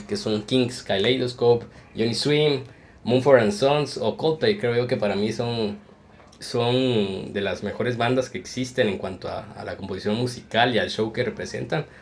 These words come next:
Y también hay una que me gustaría escuchar, como, como mencionó Jaime, así en privado, que es United Pursuit. Es una banda que, que me ha enseñado muchísimo y,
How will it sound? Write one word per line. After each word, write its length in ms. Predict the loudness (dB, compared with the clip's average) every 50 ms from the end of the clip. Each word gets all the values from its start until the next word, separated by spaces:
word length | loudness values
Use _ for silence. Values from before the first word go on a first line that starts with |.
| -20 -20 -20 -20 -20 -20 -16 -6 -2
Y 380 | 0 2 2 2 2 2 0 2
también 320 | 2 2 4 4 4 4
hay 180 | 6 4 4 4
una 300 | 4 4 4 4 2 2
que 80 | 0 0
me 80 | 0
gustaría 400 | 0 0 2 0 2 4 6 6 4
escuchar, 440 | 4 0 -4 -2 0 0 0 0
como, 420 | -2 0 0 2 2 0 -2 -4 -10 -10
como 200 | -6 -4 -4 -2
mencionó 840 | -4 -4 -6 -6 -4 -2 0 2 4 4 4 4 4 2 2 0 -2 0
Jaime, 400 | 2 4 4 4 4 2 2 0
así 340 | -2 -6 -10 -10 -6 -4 -2
en 160 | -2 -2 -4
privado, 460 | -4 -2 0 2 2 2 2 2 0
que 100 | -2 -4
es 80 | -4 -2 0
United 360 | 0 0 0 -2 -4 -8 -8
Pursuit. 460 | -8 -8 -8 -6 -2 -2 -2 -2 -2 -8 -16 -20 -20 -20 -20 -20 -20 -20 -16
Es 160 | -14 -10 -6
una 120 | -2 0 2
banda 280 | 2 2 2 0 0
que, 240 | 0 -2 -4 -4 -6 -12 -16 -14
que 100 | -10 -10
me 240 | -8 -8 -6 -4 -2
ha 60 | -2
enseñado 380 | 0 0 0 0 0 2 2
muchísimo 580 | 2 0 0 -2 -2 -2 0 2 2 2 2 0
y, 200 | 0 -2 -4 -8